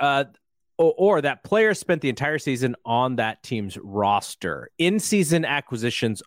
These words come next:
are ineligible. So someone they may have traded for, they could not do that. So player can accept or decline, uh, and during, during which time he can negotiate with other teams to survey his market value.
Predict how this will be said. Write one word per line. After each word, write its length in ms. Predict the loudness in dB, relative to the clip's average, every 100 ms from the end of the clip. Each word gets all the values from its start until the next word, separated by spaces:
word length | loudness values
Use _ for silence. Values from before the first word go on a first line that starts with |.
| -2
are 340 | 0 2 -2
ineligible. 840 | -2 -2 -2 -4 -4 -2 -6 -8 -8
So 140 | -4
someone 320 | 0 0 0 0
they 120 | 0
may 120 | 0
have 140 | -2
traded 440 | -6 -2 -2 -2 -6
for, 440 | -6 -4 -2 -4 -8 _ -6
they 80 |
could 160 | -2 -2
not 240 | -4 -6
do 120 | -8 -8
that. 260 | -8 -6
So 300 | 0 0 0 -8 _ _ _ _ -2
player 240 | 0 2
can 140 | 0
accept 400 | -4 0 -2 -2
or 40 | -8
decline, 800 | -8 0 2 4 4 2 0 -4 _ _ _ _ -2
uh, 380 | 0 2 0 0
and 200 | -2 0
during, 380 | 2 2 0 -4 -12 _ _ -2
during 420 | 2 2 2 0
which 280 | 0 -2 -2
time 280 | -2 0 -2
he 120 | -2
can 120 | -2
negotiate 540 | 0 2 0 0 -2
with 160 | -2 -10 -4
other 180 | -2
teams 300 | -2 -2 -2
to 80 | -2
survey 340 | -2 -2 -2 -4
his 140 | -4
market 360 | -6 -6 -6 -2
value. 540 | 2 2 2 -2 -10